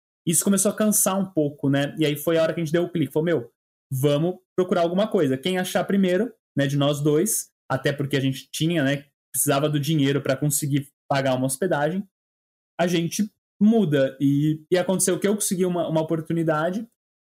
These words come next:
e aí a gente já tava num voluntário, né? A gente ainda cumpriu o nosso tempo lá, tinha, tipo, mais quinze dias. E depois disso a gente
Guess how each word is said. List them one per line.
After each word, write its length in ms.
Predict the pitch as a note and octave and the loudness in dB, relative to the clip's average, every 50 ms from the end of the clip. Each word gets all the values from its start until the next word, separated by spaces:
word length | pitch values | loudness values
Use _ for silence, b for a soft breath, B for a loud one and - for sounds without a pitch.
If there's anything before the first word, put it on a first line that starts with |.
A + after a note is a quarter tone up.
| _ | _
e 140 | - E3+ E3+ | 0 2 2
aí 560 | D#3+ D#3 D#3 D3+ D#3+ E3 E3+ F3 F3+ F#3 F#3 | 2 2 2 2 2 0 0 0 2 2 2
a 80 | F3+ E3+ | 2 2
gente 140 | E3+ D#3 - | 0 -2 -4
já 100 | F#3 F3+ | -4 -2
tava 300 | - F3 F3 G3 B3 B3 | 0 -2 -2 0 0 0
num 120 | A#3 G#3 | 0 2
voluntário, 640 | F#3+ F#3+ F#3 F#3 D#3+ - D3 C#3+ D3+ F3 G#3+ C4 | 2 0 0 -2 -2 -2 -2 -2 0 -2 -2 -2
né? 140 | G#3 E3+ D#3 | 0 0 0
A 40 | D3+ | 0
gente 220 | D3 D#3+ D#3 - | 0 -2 -2 -2
ainda 120 | E3 D#3 - | -4 -2 -2
cumpriu 360 | F3+ F3 D#3 - D3+ F3 F#3+ | -2 -2 0 0 0 0 2
o 20 | G#3 | 2
nosso 280 | G3 F#3 F#3 - D3+ | 0 0 -2 -4 -4
tempo 280 | - D3+ D#3 D#3+ - D3+ | -2 -2 -2 -2 0 0
lá, 200 | C3 C3 C#3+ E3+ | 0 0 0 -2
tinha, 140 | - - C3+ | -2 -4 -8
tipo, 160 | - - - | -6 -4 -2
mais 180 | C#3 C3+ C3+ - | -2 -2 -2 -4
quinze 340 | - D#3+ D#3+ D#3+ C#3+ D#3 | -2 0 0 0 0 0
dias. 520 | D3 C3 C#3 C#3 D3 E3 F#3 - - - - _ _ _ _ _ _ _ _ - | 0 0 0 2 2 0 0 -2 -4 -6 -8 _ _ _ _ _ _ _ _ 0
E 40 | |
depois 320 | D3 D#3+ D#3 - E3 D#3+ D#3+ | 0 0 2 2 2 2 2
disso 220 | D3+ D3+ D3 E3+ | 2 0 0 0
a 20 | D#3 | 0
gente 280 | D#3+ E3 D#3+ - F#3 | 0 -2 -2 -2 -2